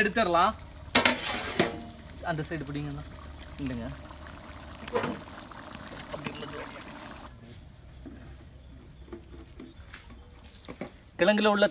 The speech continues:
தண்ணி எல்லாம் நல்லா வடிச்சு எடுத்துருக்கணும். ஏன்னா அங்க பீஃப்லயும் chops மாதிரி தான் இருக்கும். அப்ப இதுல தண்ணி இருந்துச்சுன்னா கிழங்கு அதுல தட்டும் போது தண்ணியும் சேர்ந்து ரொம்ப இதாட்டம் ஆயிரும். அதனால நல்லா தண்ணியை வடிச்சு எடுத்துடணும். கிழங்கு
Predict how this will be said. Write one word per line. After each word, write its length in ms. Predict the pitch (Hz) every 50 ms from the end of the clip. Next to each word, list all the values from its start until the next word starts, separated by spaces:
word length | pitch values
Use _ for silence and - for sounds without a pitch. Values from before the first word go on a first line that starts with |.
| - 180
தண்ணி 200 | 185 208 226 220 208
எல்லாம் 220 | 196 202 202 190 175
நல்லா 140 | 175 196 202 190 165
வடிச்சு 260 | 170 165 165 151 - 160
எடுத்துருக்கணும். 600 | 143 135 123 151 147 139 143 139 139 143 156 185 190 - - - - - - - 151 143
ஏன்னா 160 | 151 165 165 165
அங்க 120 | 165 170 160 143
பீஃப்லயும் 420 | 165 202 214 - 208 196 202 196 -
chops 280 | - 180 175 165 - - 180 170
மாதிரி 260 | 165 156 147 151 156 151 151
தான் 120 | 160 156
இருக்கும். 280 | 147 139 135 156 180 214 - - - - - - - - - - - 147
அப்ப 180 | 156 139 180 170 156 156 151 147 143 139 139 135 - 156 156
இதுல 220 | 156 190 208 208 196 -
தண்ணி 200 | 185 175 196 208 214
இருந்துச்சுன்னா 420 | 190 190 175 175 170 - 190 190 208 240 - -
கிழங்கு 280 | 190 185 196 196 202 -
அதுல 220 | - 339 330 180 175 -
தட்டும் 260 | 175 160 - 196 185 185
போது 140 | 180 170 190 190 -
தண்ணியும் 340 | 180 170 175 180 180 175 165
சேர்ந்து 220 | 170 170 165 170 180 170
ரொம்ப 260 | 160 170 185 185 185 160 147 151
இதாட்டம் 320 | 156 151 165 156 139 139 131
ஆயிரும். 240 | 127 127 120 120 123
அதனால 300 | 131 147 151 156 160 180 175 160
நல்லா 220 | 151 160 180 185 165 -
தண்ணியை 260 | 165 165 180 185 180 160
வடிச்சு 240 | 151 151 151 143 - 156
எடுத்துடணும். 400 | 139 123 110 135 120 120 113 -
கிழங்கு 160 | 254 262 277